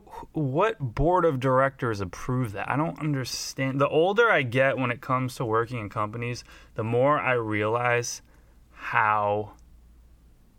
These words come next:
not impressive upper management teams generally are. Like, I still always give upper management teams the benefit of the doubt when I come into a place.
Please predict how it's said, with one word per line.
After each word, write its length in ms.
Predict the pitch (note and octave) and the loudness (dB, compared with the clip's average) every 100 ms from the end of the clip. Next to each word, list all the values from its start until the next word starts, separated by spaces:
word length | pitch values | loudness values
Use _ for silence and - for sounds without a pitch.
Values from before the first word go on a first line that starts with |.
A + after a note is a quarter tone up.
| - | -10
not 680 | G2+ G#2 G#2+ A2+ A#2 C#3 C3 | -6 -4 -2 4 4 4 0
impressive 800 | A#2+ - A2+ A2 - C3 B2+ B2+ | -4 0 0 0 0 0 0 0
upper 280 | C3 B2+ B2 | 0 0 -2
management 540 | A2+ A2 A#2+ C3 C3 | -2 -4 -2 -2 -4
teams 260 | B2+ B2 B2 | -4 -6 -6
generally 440 | A#2+ B2+ C3 C3 | -4 -2 0 0
are. 300 | B2+ C3 C3 - - - - - - - - | 2 2 0 -6 -20 -20 -20 -20 -20 -20 -10
Like, 420 | B2+ A2 G#2+ - - - - - - - - - - _ - | -2 -2 -2 -8 -20 -20 -20 -20 -20 -20 -20 -20 -20 _ 0
I 120 | B2+ | 0
still 440 | - - E3+ F#3 F3+ | 2 -4 0 2 4
always 460 | C3+ C#3+ C#3+ B2 | 4 2 0 -2
give 240 | G#2+ A#2+ A2 | -2 -2 0
upper 300 | A2 A#2+ A2+ | 0 0 -2
management 480 | G#2 G#2+ G#2 G#2 | -2 -4 -6 -10
teams 260 | - G#2+ G2 | -8 -6 -6
the 80 | F#2+ | -4
benefit 460 | G2 G2 G2 G2+ | -4 -4 -4 -4
of 100 | G2+ | -2
the 80 | F#2 | -4
doubt 380 | F2 F#2+ F#2+ - | -4 -2 -2 -2
when 120 | A2+ | -6
I 120 | F#2+ | -6
come 240 | - A#2 G2+ | -8 -8 -8
into 260 | G#2+ - | -8 -4
a 60 | C3+ | -4
place. 480 | - D3 C#3+ - | -2 -2 -2 -6